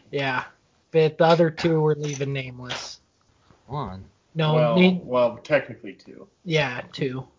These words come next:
Speaker 3: Two.
Speaker 2: Yeah.
Speaker 3: The redacted lakes.
Speaker 2: The redacted
Speaker 1: Redacted
Speaker 2: lakes.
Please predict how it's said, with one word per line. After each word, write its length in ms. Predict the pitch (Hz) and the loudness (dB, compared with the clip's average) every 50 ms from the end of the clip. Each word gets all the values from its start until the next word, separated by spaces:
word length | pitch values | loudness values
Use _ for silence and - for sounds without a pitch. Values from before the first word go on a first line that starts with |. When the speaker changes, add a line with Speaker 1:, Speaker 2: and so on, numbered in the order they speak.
| - - - - _ _ | -18 -18 -18 -18 _ _
Speaker 3:
Two. 960 | 101 85 92 - _ _ _ _ _ _ _ _ _ _ _ _ _ - - - - - - - - - - - | -20 -20 -20 -20 _ _ _ _ _ _ _ _ _ _ _ _ _ -16 -14 -14 -14 -14 -18 -20 -20 -20 -14 -8
Speaker 2:
Yeah. 580 | 120 127 135 131 127 117 110 107 - 127 127 | -4 -2 -2 0 0 0 0 0 -2 -2 -2
Speaker 3:
The 60 | - - 135 | -2 0 2
redacted 440 | 131 131 127 127 - 113 104 - - - _ _ _ - - | 2 2 2 0 -2 -12 -16 -16 -18 -20 _ _ _ -20 -20
lakes. 240 | - - - - | -20 -20 -10 -2
Speaker 2:
The 60 | 135 135 | 0 2
redacted 240 | 143 151 151 139 | 2 2 2 4
Speaker 1:
Redacted 520 | 139 170 165 175 180 180 175 - 160 156 147 | 4 4 6 6 6 4 2 0 -2 -2 -2
Speaker 2:
lakes. 580 | 151 147 - - 113 107 104 - - - - | -4 -6 -4 -4 -6 -6 -8 -10 -14 -16 -16